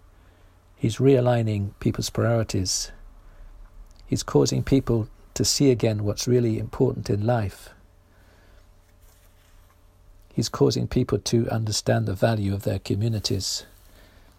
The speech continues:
the values of families, the values of health, not to take for granted all the good and amazing things that we have around us. Maybe to create a dependency, maybe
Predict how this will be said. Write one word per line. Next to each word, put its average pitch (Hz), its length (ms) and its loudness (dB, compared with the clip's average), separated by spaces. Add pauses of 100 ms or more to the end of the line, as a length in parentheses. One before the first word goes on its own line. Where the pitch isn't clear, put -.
(220)
the 110 80 0
values 110 400 0
of 101 80 -4
families, 104 680 -2
the 117 120 -6
values 104 440 -2
of 107 100 -4
health, - 540 -4 (2000)
not 127 200 0
to - 80 -4
take 120 240 0
for 120 80 -4
granted 117 480 0
all 113 180 2
the 104 80 -4
good 110 320 -2
and - 120 -4
amazing 107 420 -2
things 110 340 -4
that - 100 -4
we 95 100 -2
have 104 140 -4
around 98 380 -4
us. - 320 -8 (1200)
Maybe 135 300 2
to - 140 -2
create 123 400 2
a 107 80 -4
dependency, 107 800 -2
maybe 131 480 0